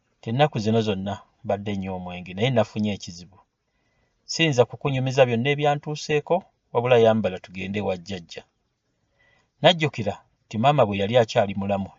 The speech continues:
yawanga jjajja ezimu ku ngoye ze. Ffembi twagenda ewa jjajja, era bwe twatuukayo, jjajja n'aŋŋamba nti, "Nga bw'ogambye nti eddoboozi lyabadde lya maama wo, fukamira wansi weegayirire nnyoko. Mugambe nti,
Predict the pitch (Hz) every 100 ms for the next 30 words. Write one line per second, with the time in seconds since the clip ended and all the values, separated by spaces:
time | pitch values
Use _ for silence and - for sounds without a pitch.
0 | - 92 101 143 160 151 156 139 107 101
1 | - - 95 107 123 - 101 95 107 107
2 | 104 104 _ _ _ _ _ _ - -
3 | - _ _ _ - 147 185 165 135 120
4 | 104 104 110 104 107 90 95 - _ _
5 | _ 139 170 139 135 123 113 - 101 107
6 | - _ _ _ _ _ 143 147 123 110
7 | 113 117 107 95 98 - - _ _ _
8 | _ _ _ _ _ _ - 180 160 135
9 | 139 135 107 - 90 104 117 110 107 104
10 | 101 101 101 101 104 101 98 98 - _
11 | - - 160 135 107 104 110 120 104 92
12 | 98 104 92 90 90 90 - _ _ _
13 | _ _ - 123 151 156 127 104